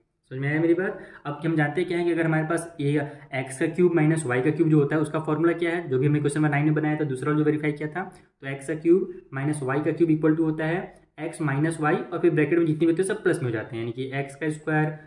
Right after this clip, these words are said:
plus में एक्स वाई और फिर plus में वाई का square। जैसे यहाँ पर हमारा जो था ये minus में हुआ था ना एक बार minus x y, वही चीज़ यहाँ पर प्लस में हो जाता है,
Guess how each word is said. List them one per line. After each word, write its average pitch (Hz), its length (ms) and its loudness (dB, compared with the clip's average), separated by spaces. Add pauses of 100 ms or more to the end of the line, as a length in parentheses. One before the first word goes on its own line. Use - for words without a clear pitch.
(140)
plus 131 220 -8
में 135 200 -4
एक्स 156 260 -2
वाई 151 300 2 (320)
और 143 160 -4
फिर 170 160 4
plus 127 240 -2
में 175 100 2
वाई 120 200 -2
का 127 180 -2
square। 127 380 -4 (160)
जैसे 127 180 -6
यहाँ 131 220 -2
पर 147 80 -2
हमारा 151 260 2
जो 151 120 0
था 160 220 -2 (280)
ये 143 100 -4
minus 135 340 0
में 170 60 4
हुआ 202 120 2
था 220 100 0
ना 240 100 -2
एक 156 180 0
बार 190 280 -2
minus 147 260 2
x 156 140 -4
y, 156 180 0 (200)
वही 185 100 4
चीज़ 185 160 0
यहाँ 165 140 2
पर 208 100 -2
प्लस 185 240 2
में 160 80 0
हो 131 60 2
जाता 123 260 -2
है, 196 300 -6